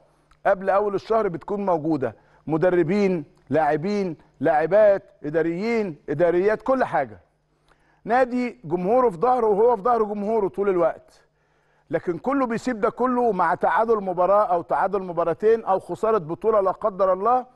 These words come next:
فجأة تلاقي الدنيا قامت ما عادتش. عشان كده أنا قررت أخصص المقدمة النهاردة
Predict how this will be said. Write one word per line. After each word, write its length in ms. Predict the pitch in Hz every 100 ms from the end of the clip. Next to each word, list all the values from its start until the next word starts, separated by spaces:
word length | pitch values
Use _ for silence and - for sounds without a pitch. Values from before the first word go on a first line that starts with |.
| _ _ _ _
فجأة 280 | 214 214 196
تلاقي 200 | 190 208
الدنيا 320 | 180 208 185
قامت 280 | 196 190 147
ما 60 |
عادتش. 540 | 131 127 117 - - - _ _ _ _ _ _ _ _ _ -
عشان 260 | 139 196 196
كده 220 | 240 240
أنا 100 | 208
قررت 720 | - 170 185 202 - _ _ _ -
أخصص 540 | 147 196 202 - 131 143
المقدمة 640 | 147 - 165 156 220 202
النهاردة 600 | 180 175 233 220 247